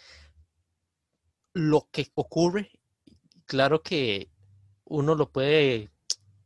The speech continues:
alinear con lo de Melissa Mora y con otros influencers que usted dice, es que a veces en el país y, y en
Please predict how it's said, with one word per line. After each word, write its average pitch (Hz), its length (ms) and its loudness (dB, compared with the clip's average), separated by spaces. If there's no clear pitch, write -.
alinear 120 400 -4
con 160 120 -4
lo 151 80 0
de 131 100 -2
Melissa 107 360 -8
Mora 113 340 -6
y 123 40 -8
con 101 300 -14
otros 104 280 -10
influencers 123 380 -8
que - 80 -12
usted 135 160 -6
dice, - 280 -6
es 147 140 -4
que 185 120 -4
a - 20 0
veces 175 340 -8
en 139 140 -6
el 120 100 -6
país 160 420 -4
y, 123 280 -12
y 123 180 -16
en 117 120 -18